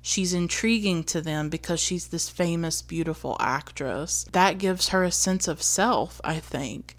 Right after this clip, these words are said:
But the thing about it is that it's temporary. It's not going to last forever. Her youth and her beauty are not going to last forever. Now, Jenna was in her forties.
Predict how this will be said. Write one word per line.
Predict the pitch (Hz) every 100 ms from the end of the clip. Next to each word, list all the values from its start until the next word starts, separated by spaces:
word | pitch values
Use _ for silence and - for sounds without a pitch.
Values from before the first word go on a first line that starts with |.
| -
But | 180
the | 180
thing | 180 226 247
about | 196 - 226 269
it | 185
is | 160
that | - 160
it's | 151 -
temporary. | - 269 302 294 143 120 120 - 185 -
It's | 185 -
not | 220 214 190
going | 214 247 202
to | 165
last | 156 135 123 -
forever. | - - - 127 - 92 -
Her | - 214
youth | 196 190 214 214 214 -
and | 170
her | - 170
beauty | 175 180 185 185 180 175
are | 175
not | 190 226
going | 202 170 160
to | 143
last | 131 120 156 -
forever. | 87 85 - - - -
Now, | 220 214
Jenna | 202 254 302
was | 269 190
in | 180
her | 160
forties. | 160 131 147 156 214 226 226